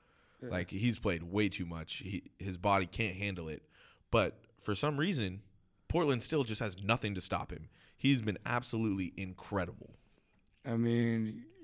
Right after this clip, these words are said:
Speaker 1: Jokic is, uh, he's like Lillard. Bec-, he, he's similar to Lillard in a stance in the N B A, like, totem pole, because Jokic can bust the best centers in the league. I mean, he, he really is unguardable. He can play with the best. So it's like,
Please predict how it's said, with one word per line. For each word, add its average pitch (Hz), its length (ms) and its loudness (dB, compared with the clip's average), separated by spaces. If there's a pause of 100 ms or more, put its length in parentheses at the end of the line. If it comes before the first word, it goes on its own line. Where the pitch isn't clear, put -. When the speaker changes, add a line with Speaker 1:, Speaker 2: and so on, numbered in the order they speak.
(120)
Speaker 1:
Jokic 135 640 0
is, 110 540 -2 (120)
uh, 110 520 0 (1800)
he's 151 200 0
like 160 240 8
Lillard. 139 520 10
Bec-, 117 160 4
he, 143 360 4
he's 135 300 6
similar 170 420 6
to 156 60 6
Lillard 147 480 8
in 131 80 4
a 120 100 4
stance 127 440 0
in - 80 -2
the 117 100 2
N 123 140 2
B 127 160 4
A, 120 240 4
like, 117 400 0 (520)
totem 131 360 4
pole, 117 260 4
because 113 580 2
Jokic 147 600 4
can 139 220 4
bust 127 640 4 (640)
the 131 80 4
best 127 340 6
centers 135 420 6
in 131 120 2
the 117 60 4
league. 131 380 6
I 117 80 4
mean, 113 200 2
he, 123 340 4
he - 200 2
really 139 380 8
is 127 140 6
unguardable. 120 640 6
He 120 80 6
can 113 160 4
play 131 180 4
with 127 120 6
the 113 60 4
best. 117 420 4
So 123 80 4
it's 113 140 0
like, 113 220 4